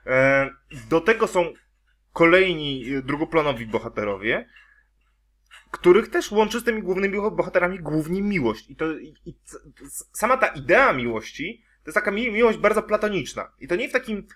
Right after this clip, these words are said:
też, e, znaczeniu, w jakim,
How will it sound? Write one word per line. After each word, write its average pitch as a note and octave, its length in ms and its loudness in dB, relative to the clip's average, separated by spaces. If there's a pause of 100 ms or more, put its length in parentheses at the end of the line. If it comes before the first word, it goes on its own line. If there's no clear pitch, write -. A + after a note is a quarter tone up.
(240)
też, E3+ 340 0
e, D3 920 2 (800)
znaczeniu, D#3+ 800 0
w A#2 60 -12
jakim, C#3+ 280 0